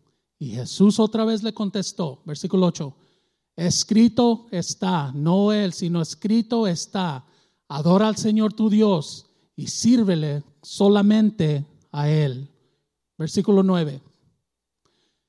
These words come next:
El diablo lo llegó otra vez, es la tercera tentación. El diablo lo llevó luego a Jerusalén e hizo que se pusiera de pie en la parte más alta del templo y le dijo,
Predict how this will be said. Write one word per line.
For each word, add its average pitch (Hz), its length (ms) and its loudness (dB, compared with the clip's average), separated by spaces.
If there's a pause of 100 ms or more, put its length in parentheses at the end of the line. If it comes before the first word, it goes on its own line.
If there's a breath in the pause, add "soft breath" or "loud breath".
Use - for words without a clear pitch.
(160)
El 131 180 -10
diablo 175 380 6
lo 202 160 8
llegó 202 220 4
otra 220 240 0
vez, 214 340 -2
es 165 160 -4
la 185 180 0
tercera 190 400 -4
tentación. 196 800 -2 (400 soft breath)
El 151 160 -6
diablo 180 400 2
lo 208 160 4
llevó 202 480 4
luego 170 580 2
a 156 120 0
Jerusalén 175 920 -2 (1000)
e 143 120 -6
hizo 196 480 2
que 175 120 -4
se 160 160 -6
pusiera 190 480 -2
de 202 100 0
pie 190 640 -2 (260)
en 160 80 -10
la 160 80 -6
parte 185 340 -2
más 202 340 2
alta 240 340 0
del 165 200 0
templo 180 540 0
y 208 200 2
le 254 160 4
dijo, 233 500 0